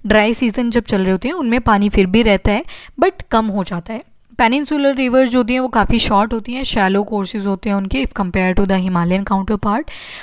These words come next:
और कुछ जो होती हैं वो सेंट्रल हाईलैंड से ओरिजिनेट करती हैं और वेस्ट की तरफ फ्लो करना शुरू कर देती हैं।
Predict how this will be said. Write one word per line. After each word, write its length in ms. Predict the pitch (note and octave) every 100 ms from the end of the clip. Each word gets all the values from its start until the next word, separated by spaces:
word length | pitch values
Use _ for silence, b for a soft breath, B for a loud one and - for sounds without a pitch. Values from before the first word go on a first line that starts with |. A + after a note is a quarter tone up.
| B
और 140 | - G#3+
कुछ 180 | C4 G#3+
जो 140 | C4
होती 180 | A#3 B3
हैं 40 |
वो 140 | B3 B3
सेंट्रल 440 | A3+ F#3 A3 A3+
हाईलैंड 420 | G#3 F#3+ F#3+ G3
से 140 | - A3
ओरिजिनेट 500 | F#3 F3+ G#3 G3+ -
करती 280 | G3+ F#3
हैं 80 | G#3
और 140 | C4+ A3
वेस्ट 280 | F#3 -
की 100 | -
तरफ 280 | G3 F#3 B3
फ्लो 180 | G#3 F#3+
करना 300 | G3 E3+ A#3
शुरू 260 | - G#3 F#3
कर 160 | F3
देती 300 | D#3+ E3 G3
हैं। 100 | G3